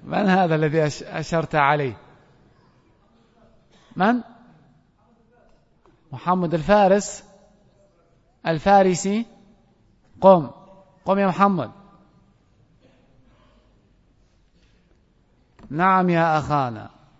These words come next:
تكتبين مرفوع على رفعه ثبوت النون. فأين الفاعل؟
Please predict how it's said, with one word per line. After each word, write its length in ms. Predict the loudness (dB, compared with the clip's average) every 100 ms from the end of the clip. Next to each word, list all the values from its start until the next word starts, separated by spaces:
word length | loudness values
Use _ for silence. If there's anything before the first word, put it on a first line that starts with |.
| _ _ _ -4
تكتبين 1040 | -4 -4 -2 -2 0 0 2 2 0 0 -6 -20 -20 -2
مرفوع 420 | -2 0 4 4
على 260 | 4 2 0
رفعه 260 | 0 0
ثبوت 400 | 0 -2 -2 -2
النون. 300 | -4 -4 -8 -14 -20 -16
فأين 460 | -4 0 0 0 0
الفاعل؟ 1080 | 0 0 0 2 6 6 6 6 2 -2